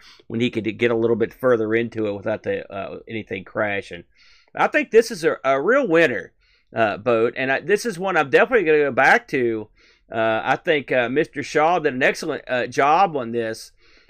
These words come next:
and, uh, this is, might be a sleeper for some folks out there that have never heard of it like me. And I thought I'd heard of most of the big games, but this one was a real surprise, Boat.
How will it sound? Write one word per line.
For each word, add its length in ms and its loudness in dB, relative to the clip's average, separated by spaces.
and, 380 -2
uh, 340 0
this 240 -4
is, 80 -4
might 300 2
be 80 4
a 40 4
sleeper 500 -2
for 140 -10
some 220 -6
folks 300 -4
out 180 2
there 140 0
that 40 0
have 100 0
never 240 -2
heard 180 0
of 120 0
it 60 -2
like 220 -4
me. 420 -2
And 100 -6
I 120 4
thought 160 0
I'd 100 2
heard 160 2
of 60 -6
most 220 0
of 60 -20
the 60 -6
big 240 -4
games, 260 -2
but 140 -14
this 160 -4
one 120 -6
was 100 -6
a 80 -2
real 240 0
surprise, 560 -4
Boat. 320 -12